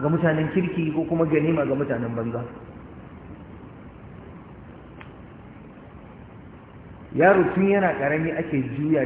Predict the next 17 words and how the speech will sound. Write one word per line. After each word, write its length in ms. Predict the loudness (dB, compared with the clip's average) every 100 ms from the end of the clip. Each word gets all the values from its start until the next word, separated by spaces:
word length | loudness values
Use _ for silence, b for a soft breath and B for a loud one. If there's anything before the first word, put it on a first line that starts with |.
| 0
shi, 200 | -6 -6
a 80 | -4
dora 240 | 0 0 0
shi 80 | -2
akan 320 | -2 -2 -2
tarbiyyar 480 | 0 0 2 2 2
da 80 | -2 -2
ake 160 | -2
so 80 | -2
ya 80 | -2
tashi 240 | -2 -2
a 60 | -4 -4
kanta. 240 | -4 -4 -8 -12 -14 -14 -16 -16 -16 -16 -16 -16 -14 -16 -16 -12 -4
Shi 60 |
sa 100 | 2 2
annabin 240 | 4 2
Allah 320 | 2 2 2